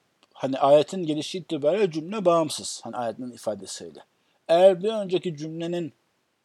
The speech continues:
devamı gibi düşünürsek, yani duanın devamı gibi alırsak,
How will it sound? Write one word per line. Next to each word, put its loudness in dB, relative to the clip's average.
devamı 4
gibi -4
düşünürsek, -12
yani -4
duanın 2
devamı 4
gibi -2
alırsak, -6